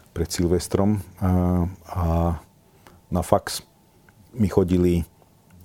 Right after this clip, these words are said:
nóty o uznaní Slovenska. Bol to taký, bol to, musím povedať, že bol to mimoriadny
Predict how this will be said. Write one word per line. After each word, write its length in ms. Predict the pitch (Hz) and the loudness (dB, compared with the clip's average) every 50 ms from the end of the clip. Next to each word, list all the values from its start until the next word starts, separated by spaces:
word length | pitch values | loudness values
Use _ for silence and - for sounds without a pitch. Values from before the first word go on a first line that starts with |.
| - 110 | -4 0
nóty 480 | 90 90 90 95 - - - 95 90 | 2 2 2 2 0 0 0 0 2
o 160 | 87 82 85 90 | 2 2 2 2
uznaní 480 | 90 87 98 90 87 87 87 82 82 - - - | 2 2 0 0 2 0 0 0 -2 -4 -8 -14
Slovenska. 720 | - - 87 87 87 90 80 80 - - - 92 82 80 82 - - _ _ _ _ _ _ _ _ _ _ _ - | -10 -6 -2 -2 0 0 -2 -4 -6 -4 -4 -2 -2 -2 -4 -8 -14 _ _ _ _ _ _ _ _ _ _ _ -20
Bol 320 | 117 113 110 110 120 107 98 | -18 -16 -10 -6 -2 -2 -2
to 160 | - - - | -2 -2 -2
taký, 320 | - 101 - - - 95 | -2 -2 -2 0 -2 -2
bol 240 | 90 76 76 90 90 | 0 0 -2 -2 -2
to, 240 | - - 92 85 - - - - | 0 -2 -4 -4 -6 -14 -12 -8
musím 160 | - - 113 | -4 -2 -2
povedať, 240 | - - 101 95 104 | 0 0 -2 0 0
že 80 | 92 98 | 0 0
bol 80 | 98 | 0
to 160 | - - 92 | 0 0 0
mimoriadny 720 | 92 92 85 82 78 82 82 82 85 85 85 82 78 80 | 2 2 0 0 0 0 0 0 0 0 0 -2 -2 -4